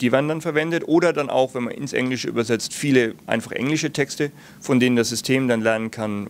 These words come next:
was ist ein sinnvoller englischer Satz. Und, äh, äh, bei den übersetzten Daten ist es dann so, was das System lernt, ist im Prinzip, wie häufig, äh, bestimmte Wörter, Wortfolgen oder irgendwelche anderen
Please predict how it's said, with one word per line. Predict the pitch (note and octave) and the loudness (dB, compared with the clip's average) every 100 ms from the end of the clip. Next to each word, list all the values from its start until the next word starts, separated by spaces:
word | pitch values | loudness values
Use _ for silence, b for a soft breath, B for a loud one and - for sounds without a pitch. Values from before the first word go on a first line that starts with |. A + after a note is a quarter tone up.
| G2 | -4
was | A2 | -4
ist | - B2+ | -4 -2
ein | A#2 G#2+ G2+ - - - - | -2 -2 -6 -18 -20 -20 -12
sinnvoller | - D3 E3 - B2+ A2+ | 2 4 4 4 4 4
englischer | B2+ A#2+ A2 G#2 | 0 0 0 -2
Satz. | A#2 - - - - B B B B B | -2 -4 -6 -12 -14 B B B B B
Und, | - B2+ A#2+ - | 4 4 4 4
äh, | B2+ A#2 A2+ | 4 4 2
äh, | A2+ A2 A2+ G#2+ | -4 -4 -2 0
bei | A2 G#2+ | 2 0
den | G#2 G#2 | 0 -4
übersetzten | G2 G2 G#2 B2+ C#3 - E3 | -6 -4 0 0 -2 -4 2
Daten | D#3 D#3 E3 | 2 2 -4
ist | C#3 | -6
es | C3+ | -6
dann | C3+ B2+ | -4 -2
so, | A#2+ B2 A#2 | 2 2 2
was | A#2 - | -2 -4
das | A2 | -6
System | A#2+ - B2+ B2 | -6 -2 2 4
lernt, | A#2 B2 C#3 | 4 2 -2
ist | A2+ | -10
im | B2 | -8
Prinzip, | A#2 A#2 A2+ A2+ - B B B - | -6 -6 -4 -4 -6 B B B -2
wie | C3+ | 0
häufig, | G#2 B2+ E3+ - D3+ - - - - | 4 4 4 0 0 -2 -10 -14 -14
äh, | - B2 A#2 | 2 2 2
bestimmte | A2 A#2 D#3 D3+ C#3 A#2+ F#2+ F#2 | 0 0 0 2 2 2 0 2
Wörter, | B2 - D3 A#2+ | 2 2 -2 2
Wortfolgen | B2+ - C3 C#3 D3 | 0 0 -2 -2 -2
oder | B2+ A2+ - | -4 -2 -2
irgendwelche | B2 A#2+ A2+ A#2 | -4 -2 -2 -2
anderen | A2 B2 B2 B2 A2+ | -2 0 2 2 0